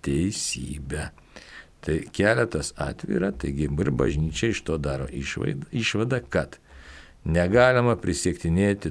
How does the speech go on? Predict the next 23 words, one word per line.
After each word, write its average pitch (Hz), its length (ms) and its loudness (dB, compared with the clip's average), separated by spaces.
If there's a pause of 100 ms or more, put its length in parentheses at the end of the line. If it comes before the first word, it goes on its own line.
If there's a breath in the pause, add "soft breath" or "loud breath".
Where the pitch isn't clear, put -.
tuščiai, 120 600 0 (160)
bet - 500 2
ypatingose 170 1120 0
gyvenimo 71 800 0
situacijose 143 1120 -2 (100)
tą 71 140 0 (100)
galima 67 480 -4
daryti, 80 600 -2 (760 loud breath)
bet 104 380 6 (100)
turi 123 240 6
būt, 156 240 0
kaip 120 160 0
čia 110 160 2
pasakyta, 104 480 0
kokios 98 480 0
sąlygos. 69 560 2
Čia 110 140 6
jau, 98 160 4 (100)
e, 76 380 2
ka-, - 160 -2 (480)
Kanonų 85 320 2
teisės 82 340 0
kodeksas 82 600 -2